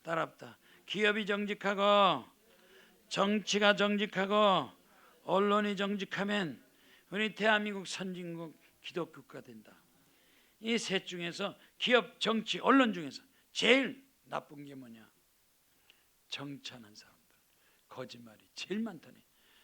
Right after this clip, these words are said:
대통령이 거짓말 제일 많이 하고 사업가도 그렇고 언론이 그렇고 대통령이 가장 거짓말 많이 하는데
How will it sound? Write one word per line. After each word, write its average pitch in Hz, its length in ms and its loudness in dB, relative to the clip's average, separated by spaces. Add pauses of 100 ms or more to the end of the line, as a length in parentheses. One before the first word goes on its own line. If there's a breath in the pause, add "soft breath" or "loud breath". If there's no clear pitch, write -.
(120)
대통령이 - 640 -10
거짓말 185 560 -4
제일 175 220 -12
많이 170 260 -12
하고 165 280 -16 (1300 soft breath)
사업가도 180 680 2
그렇고 160 560 -12 (580)
언론이 214 560 4
그렇고 - 360 -20 (1200 soft breath)
대통령이 214 800 -2 (560 soft breath)
가장 226 540 0
거짓말 165 460 -6
많이 127 240 -14
하는데 120 500 -16